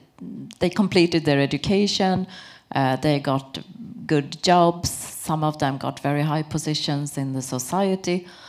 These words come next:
So, so they have been very, very successful. Um, th-, that, that is, that is a generalization I, I, I could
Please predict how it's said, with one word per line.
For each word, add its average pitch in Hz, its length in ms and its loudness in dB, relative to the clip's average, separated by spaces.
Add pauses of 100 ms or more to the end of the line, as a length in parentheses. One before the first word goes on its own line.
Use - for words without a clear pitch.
(280)
So, - 320 2
so 190 160 0
they 196 180 4
have 214 160 2
been 190 180 0
very, 180 420 2
very 139 260 0
successful. - 800 -4 (220)
Um, 87 380 -4 (800)
th-, - 140 -8
that, 165 200 0
that 165 240 -2
is, 156 80 -12 (200)
that 170 220 6
is 160 140 2
a 151 60 0
generalization 143 1000 2
I, - 120 -4
I, - 300 -6
I 151 40 -4
could 160 320 -10